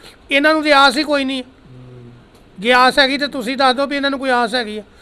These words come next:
Speaker 1: ਇਹਨਾਂ ਨੂੰ ਡੰਡੇ ਤੇ ਭਾਵੇਂ ਕੋਈ ਮਾਰੇ, ਨਫ਼ਰਤ ਭਾਵੇਂ ਇਹਨਾਂ ਤੋਂ ਜਿ-, ਦੂਣੀ ਕਰੇ, ਪਰ ਇਹਨਾਂ ਨੂੰ ਕੋਈ ਰੋਟੀ ਪਾ ਕੇ ਨਹੀਂ ਰਾਜੀ।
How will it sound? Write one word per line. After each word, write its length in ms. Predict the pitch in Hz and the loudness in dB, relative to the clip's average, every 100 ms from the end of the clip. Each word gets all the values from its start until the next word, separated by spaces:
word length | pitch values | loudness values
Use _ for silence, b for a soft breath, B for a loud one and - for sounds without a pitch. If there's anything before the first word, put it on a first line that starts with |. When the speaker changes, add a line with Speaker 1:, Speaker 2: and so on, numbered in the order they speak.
| b _ | b _
Speaker 1:
ਇਹਨਾਂ 180 | 269 294 | -2 0
ਨੂੰ 140 | 285 233 | 0 -2
ਡੰਡੇ 280 | 240 262 | 0 2
ਤੇ 80 | 277 | 0
ਭਾਵੇਂ 260 | 269 247 247 | 0 0 0
ਕੋਈ 140 | 277 | -2
ਮਾਰੇ, 340 | 254 226 214 208 b b b 208 | 0 0 -2 -8 b b b -4
ਨਫ਼ਰਤ 440 | 233 247 269 302 | 0 2 2 2
ਭਾਵੇਂ 260 | 285 247 262 | 2 2 2
ਇਹਨਾਂ 180 | 277 | -2
ਤੋਂ 100 | 269 | -2
ਜਿ-, 180 | 226 247 | -4 -6
ਦੂਣੀ 320 | 190 240 233 | -4 -4 -4
ਕਰੇ, 280 | 226 220 220 214 b b b b | -4 -4 -4 -6 b b b b
ਪਰ 140 | - 269 | 0 0
ਇਹਨਾਂ 320 | 247 269 294 | 2 2 2
ਨੂੰ 120 | 285 | 2
ਕੋਈ 100 | 285 | 0
ਰੋਟੀ 300 | 254 233 247 | 0 0 -2
ਪਾ 220 | 247 247 | 0 0
ਕੇ 140 | 240 247 | 2 -2
ਨਹੀਂ 120 | 214 | -2
ਰਾਜੀ। 300 | 185 170 | -6 -8